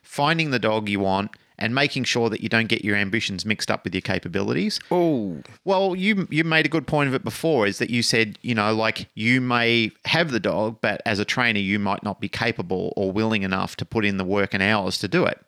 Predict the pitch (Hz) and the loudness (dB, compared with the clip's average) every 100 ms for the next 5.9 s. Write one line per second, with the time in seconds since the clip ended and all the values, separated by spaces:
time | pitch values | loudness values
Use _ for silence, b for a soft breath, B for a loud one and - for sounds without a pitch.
0 | B B B 110 98 123 135 127 113 117 | B B B 0 2 2 2 2 2 4
1 | 127 - 113 101 98 - 131 123 113 113 | 2 2 0 0 0 -2 0 2 0 -2
2 | - 127 123 110 101 120 135 117 92 101 | -2 0 2 2 2 2 2 2 0 0
3 | 110 95 110 110 107 - 101 107 - 107 | -2 0 0 0 -2 -2 -2 0 0 -2
4 | 98 92 101 95 92 87 - - 98 92 | -2 -2 -2 0 -2 -2 -4 -2 -2 -2
5 | 92 - 98 92 92 110 101 - | -2 -2 0 0 0 0 -2 -2